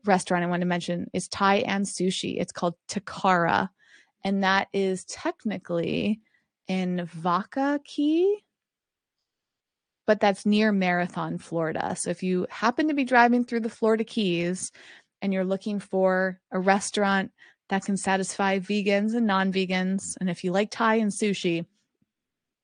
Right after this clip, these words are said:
Thai or sushi, I guess, try Takara and or use Happy Cow, which is just so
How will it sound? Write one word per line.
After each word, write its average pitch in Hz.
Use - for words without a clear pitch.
Thai 180
or 180
sushi, -
I 170
guess, 170
try 190
Takara 180
and 196
or 196
use 190
Happy 170
Cow, -
which -
is 180
just -
so 175